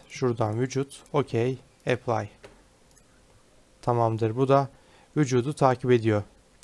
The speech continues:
Şimdi arkadaşlar ben kanatla başlamak istiyorum. Şöyle şunu açalım. Şu ikisinin arasına kanadı alacağım. Niye, e, roto brush yaptığımı göstereyim şimdi. Kanatı şöyle ekleyelim.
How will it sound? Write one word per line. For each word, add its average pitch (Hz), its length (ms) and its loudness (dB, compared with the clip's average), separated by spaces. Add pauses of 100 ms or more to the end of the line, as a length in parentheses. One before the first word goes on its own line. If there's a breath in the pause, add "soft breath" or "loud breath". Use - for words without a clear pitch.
(280 loud breath)
Şimdi 170 240 0
arkadaşlar 151 480 2
ben 156 180 2 (200)
kanatla 156 440 4
başlamak 117 400 2
istiyorum. 123 440 -4 (720 loud breath)
Şöyle 127 460 0 (460)
şunu - 220 -12
açalım. 127 380 0 (800 soft breath)
Şu - 160 -2
ikisinin 165 320 -2
arasına 165 360 2
kanadı 156 300 4
alacağım. 131 340 4 (720 soft breath)
Niye, 143 380 4 (120)
e, 120 300 4
roto 127 240 4
brush 123 240 2
yaptığımı 120 320 0
göstereyim 107 480 -2
şimdi. 120 260 -6
Kanatı 131 640 0
şöyle 120 600 0
ekleyelim. 117 800 -4